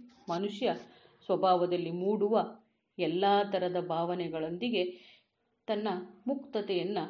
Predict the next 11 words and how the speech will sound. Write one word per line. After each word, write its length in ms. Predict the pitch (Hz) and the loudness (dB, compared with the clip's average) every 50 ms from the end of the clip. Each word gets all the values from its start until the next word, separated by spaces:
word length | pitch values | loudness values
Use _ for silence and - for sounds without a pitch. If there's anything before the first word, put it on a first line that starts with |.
| - - - | -10 -18 -18
ಹಂಚಿಕೊಂಡಿದ್ದಾನೆ. 960 | - - 202 196 185 185 190 175 - 170 165 151 156 156 - - 135 139 - - - - _ _ _ _ _ _ _ _ _ - | -10 -6 -6 -4 -4 -6 -8 -8 -6 -6 -4 -4 -6 -6 -4 -4 -4 -4 -4 -10 -14 -18 _ _ _ _ _ _ _ _ _ 0
ಈ 80 | 294 285 269 | 2 4 6
ಮುಕ್ತತೆಯಲ್ಲಿ 760 | 240 247 247 240 - - 294 294 - 302 294 269 240 233 247 240 - - - - - - - | 6 6 4 4 2 0 -2 0 2 2 2 2 2 0 -2 -2 -4 -10 -14 -20 -14 -6 -4
ಅವನು 260 | 170 185 208 214 180 - - - - - _ | 0 0 0 0 -2 -4 -6 -10 -16 -20 _
ಸ್ವಭಾವತಃ 680 | - - 208 226 - 190 196 196 196 196 - 208 214 233 254 247 - - - - - _ _ _ _ - | -10 -2 0 0 2 4 2 2 2 0 0 0 0 2 0 -2 -4 -10 -18 -20 -20 _ _ _ _ -20
ಭೌತಿಕ 500 | 151 131 160 190 220 226 226 233 233 226 208 - | -12 -4 0 0 0 0 -2 -4 -2 -2 -2 -2
ಜಗತ್ತಿನಲ್ಲಿ 680 | 185 175 180 202 196 - - 202 202 202 202 214 240 254 - - - - _ _ _ _ _ | -2 -2 -2 -2 -4 -4 -8 -6 -4 -2 -2 -2 -2 -4 -6 -10 -14 -18 _ _ _ _ _
ಕಾಣಸಿಗುವಂತಹ 1040 | - 175 156 165 180 202 220 220 - 220 208 185 196 208 208 202 208 - - 254 254 220 196 - - - - - _ _ | -4 -2 0 0 0 -2 -4 -4 -4 -6 -6 -2 -2 -2 -2 -2 -2 -2 -2 0 0 0 -2 -4 -8 -16 -20 -20 _ _
ಕೆಲವು 400 | - 185 175 175 190 220 240 233 - 120 - - - - _ - - 156 | -4 -4 0 0 0 2 2 0 0 0 -4 -10 -16 -20 _ -6 -2 0
ಐಶ್ವರ್ಯಗಳು, 680 | 175 214 226 - - 196 175 175 165 156 156 151 170 220 | 0 0 -2 -2 -2 -2 -2 -2 -2 -2 -2 -2 -2 -4
ಸಂಪತ್ತಿನ 600 | 214 - 165 175 - - 208 208 - 254 233 185 | -4 -4 -4 -6 -4 -6 -8 -6 -4 -2 0 0